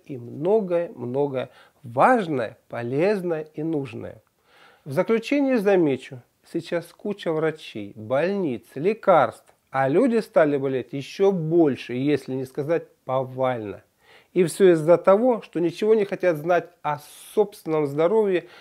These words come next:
как его сохранять с помощью простых, общедоступных методов. А в интернет-газете «Малахов Про» об этом рассказываю я простым и понятным языком.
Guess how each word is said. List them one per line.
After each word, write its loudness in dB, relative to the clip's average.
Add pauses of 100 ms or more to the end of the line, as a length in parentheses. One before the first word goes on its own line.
(180)
как 4
его 2
сохранять 0
с -20
помощью -4
простых, -2 (600)
общедоступных -4
методов. -6 (120)
А 0
в 2
интернет-газете 2
«Малахов 0
Про» 0
об -4
этом -2
рассказываю -2
я -4
простым -6 (200)
и -4
понятным -2
языком. -6